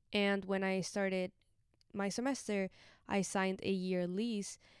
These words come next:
and the contract in both letters stated that you cannot break the lease.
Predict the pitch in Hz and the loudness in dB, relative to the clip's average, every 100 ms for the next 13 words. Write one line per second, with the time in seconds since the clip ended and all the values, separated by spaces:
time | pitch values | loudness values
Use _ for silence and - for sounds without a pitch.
0 | - - 202 196 - - 202 214 233 240 | -12 -2 0 0 -2 -2 -2 0 0 0
1 | 247 - - _ _ _ _ 208 202 196 | -2 -10 -20 _ _ _ _ 0 0 -2
2 | - 175 196 302 - 208 202 190 175 - | -8 2 4 4 0 -2 0 2 0 -4
3 | - 175 170 - 175 175 180 - 185 175 | -2 -2 -2 -4 -4 -2 -4 -4 -2 0
4 | 165 160 - 170 165 - - 180 - - | -2 -4 -4 -4 -4 -6 -8 -8 -10 -14
5 | - | -20